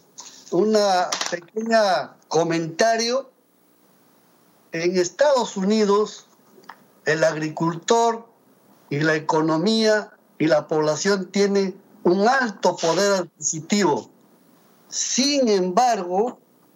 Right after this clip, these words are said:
en ese país existe una alta protección al productor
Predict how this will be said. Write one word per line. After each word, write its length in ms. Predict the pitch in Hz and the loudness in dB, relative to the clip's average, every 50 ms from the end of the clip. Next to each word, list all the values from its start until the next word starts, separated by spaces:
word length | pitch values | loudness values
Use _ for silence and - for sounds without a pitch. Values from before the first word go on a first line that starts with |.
| _ _ _ _ _ _ _ _ _ _ | _ _ _ _ _ _ _ _ _ _
en 220 | - - 120 131 165 | -10 -8 -6 -2 -2
ese 320 | 214 220 202 - 185 180 | -2 -2 -2 -2 -4 -2
país 600 | - - 175 165 202 226 226 208 - - - - _ _ _ - - - - - _ _ _ | 0 0 0 0 0 0 -2 -2 -4 -6 -8 -14 _ _ _ -20 -20 -20 -20 -20 _ _ _
existe 680 | - 147 139 - - 214 220 202 196 - 208 196 202 196 | -4 -4 -2 -2 0 0 0 0 0 0 0 0 0 0
una 360 | - 208 226 214 202 185 - - | 0 0 2 2 2 0 0 0
alta 840 | - 233 269 285 302 294 285 254 214 190 - - 180 151 139 117 - - _ _ _ _ _ _ _ _ | 0 0 2 2 2 0 0 -4 -8 -12 -4 0 0 0 0 -2 -8 -14 _ _ _ _ _ _ _ _
protección 920 | - 165 160 156 160 - 196 165 - - - 240 285 294 302 311 302 294 - _ _ _ _ _ _ _ _ _ _ _ _ _ _ _ _ _ _ _ _ _ _ - | 0 0 0 0 -2 -4 -4 -4 -4 -2 -2 0 2 2 2 2 0 -4 -10 _ _ _ _ _ _ _ _ _ _ _ _ _ _ _ _ _ _ _ _ _ _ -2
al 320 | 139 139 147 156 156 151 | 0 0 2 0 -2 -6
productor 840 | - - 165 160 160 156 156 151 147 - - - 156 240 226 185 - | -4 -2 0 0 0 0 -2 -4 -6 -2 0 2 2 2 0 -2 -6